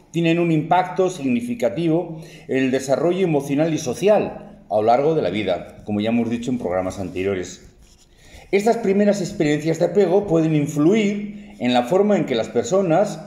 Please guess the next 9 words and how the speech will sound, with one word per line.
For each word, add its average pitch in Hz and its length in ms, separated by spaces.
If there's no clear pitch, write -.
se 131 160
van 165 160
a 196 80
relacionar 160 720
después 247 920
con 120 160
las 113 260
otras 214 340
personas 156 680